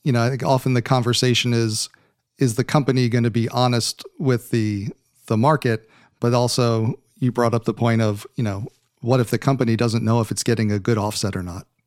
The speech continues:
You know, sometimes it's even hard for the people that are trying to buy the quality offset to potentially get the quality offset. And hopefully as these markets develop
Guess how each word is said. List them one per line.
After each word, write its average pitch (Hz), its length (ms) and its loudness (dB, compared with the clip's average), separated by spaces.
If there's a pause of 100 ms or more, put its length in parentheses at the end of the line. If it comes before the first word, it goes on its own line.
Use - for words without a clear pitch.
(240)
You 127 80 0
know, 107 100 2
sometimes 127 320 2
it's - 40 2
even 113 180 2
hard 117 280 2
for 113 120 -2
the 101 60 -4
people - 240 -2
that 107 100 0
are 101 60 -2
trying 123 300 0
to 110 60 0
buy 107 180 0
the 107 80 -6
quality 107 400 -2
offset 104 380 -2
to 110 80 -6
potentially 120 420 0
get 139 160 0
the 123 80 -4
quality 98 380 -2
offset. 98 380 -4 (640)
And 120 160 0
hopefully 117 380 2
as 107 160 0
these 113 180 0
markets 113 320 0
develop 117 500 0